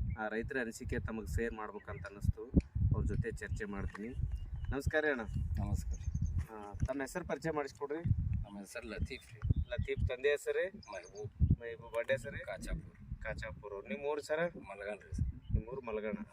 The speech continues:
Speaker 1: ಮತ್ತೆ ಇದು ನಿಮ್ದು ಈ ಸದ್ಯ ಇದ್ದಿದ್ದು ಹೊಲ ಕಲ್ಲಂಗಡಿ ನಿಮ್ದೇನ ರೀ?
Speaker 2: ಹಾ, ನಮ್ದು ರೀ ಸರ್.
Speaker 1: ಸ್ವಂತದ್ದು?
Speaker 2: ಹಾ, ಸರ್.
Speaker 1: ಮತ್ತೆ ಆಲ್ಮೇಲ ಅದ ಅದಾವ ಅಂದ್ರಲ್ರಿ?
Speaker 2: ಇಲ್ರಿ, ಆಲ್ಮೇಲ್ದಾಗ ಇಲ್ರಿ.
Speaker 1: ಒಟ್ಟು ನಿಮ್ಮ ಊರು ಇದೆ, ಹೊಲನೂ ಇದೆ.
Speaker 2: ಇದೆ.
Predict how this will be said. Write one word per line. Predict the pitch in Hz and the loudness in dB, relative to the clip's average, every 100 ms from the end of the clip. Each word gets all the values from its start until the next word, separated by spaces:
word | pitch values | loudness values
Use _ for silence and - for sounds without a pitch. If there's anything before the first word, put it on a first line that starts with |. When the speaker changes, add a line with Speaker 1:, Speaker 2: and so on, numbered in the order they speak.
| - - - - - - - | -2 0 2 2 2 2 2
Speaker 1:
ಮತ್ತೆ | 143 151 | 2 0
ಇದು | 147 156 147 127 | 0 2 2 0
ನಿಮ್ದು | 131 127 | -4 -2
ಈ | 131 | -2
ಸದ್ಯ | 139 151 147 | -2 -4 -4
ಇದ್ದಿದ್ದು | 151 147 | -6 2
ಹೊಲ | 139 151 | 4 4
ಕಲ್ಲಂಗಡಿ | 143 139 143 131 | 4 2 2 0
ನಿಮ್ದೇನ | 127 127 127 | -2 0 -2
ರೀ? | 120 | -2
Speaker 2:
ಹಾ, | - - - - 117 | -4 -2 -2 -4 -10
ನಮ್ದು | - - | -8 -8
ರೀ | - | -10
ಸರ್. | - - - - 131 | -12 -14 -14 -10 -10
Speaker 1:
ಸ್ವಂತದ್ದು? | - 123 131 127 - - | -8 -8 -8 -8 -8 -12
Speaker 2:
ಹಾ, | - - | -12 -10
ಸರ್. | - - | -10 -4
Speaker 1:
ಮತ್ತೆ | 143 - | -2 4
ಆಲ್ಮೇಲ | 139 165 147 151 | 6 4 4 4
ಅದ | 147 | 6
ಅದಾವ | 143 143 139 | 6 6 4
ಅಂದ್ರಲ್ರಿ? | 131 127 131 170 - 117 - | 0 -4 -2 0 2 0 -4
Speaker 2:
ಇಲ್ರಿ, | 101 | -10
ಆಲ್ಮೇಲ್ದಾಗ | 92 90 92 95 92 | -8 -8 -6 -4 -4
ಇಲ್ರಿ. | 78 - - - 113 | -4 -6 -6 -6 -4
Speaker 1:
ಒಟ್ಟು | - 135 | -2 0
ನಿಮ್ಮ | 127 | 2
ಊರು | 131 135 | 4 4
ಇದೆ, | 131 147 | 4 2
ಹೊಲನೂ | 175 131 135 135 | 2 2 0 2
ಇದೆ. | 131 113 104 - - | 0 0 0 -2 -10
Speaker 2:
ಇದೆ. | - - | -18 -8